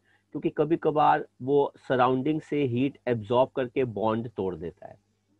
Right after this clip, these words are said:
और अगर जगह खाली पड़ी होगी, तो crystal की density जो है, वो क्या हो जाएगी, कम हो जाती है। ये देखो बेटा, ये एक crystal था,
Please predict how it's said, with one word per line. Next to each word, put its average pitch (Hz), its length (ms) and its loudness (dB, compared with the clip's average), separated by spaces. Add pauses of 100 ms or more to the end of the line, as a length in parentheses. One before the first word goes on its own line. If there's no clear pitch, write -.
(200)
और 113 100 -2
अगर 120 180 -2
जगह 107 300 -4
खाली 123 380 -4
पड़ी 120 220 -4
होगी, 101 380 -6 (420)
तो 113 80 -12
crystal 143 500 -4
की 139 180 -8
density 113 580 -4
जो 107 160 -6
है, 92 220 -4 (260)
वो 98 80 -10
क्या 101 180 -6
हो 92 100 -2
जाएगी, 95 300 -8
कम 87 220 -12
हो 82 120 -16
जाती - 400 -20
है। - 80 -20 (1200)
ये 107 100 -4
देखो 92 240 -10
बेटा, 95 200 -10
ये 120 200 -2
एक 120 100 -8
crystal 120 340 -8
था, 123 160 -12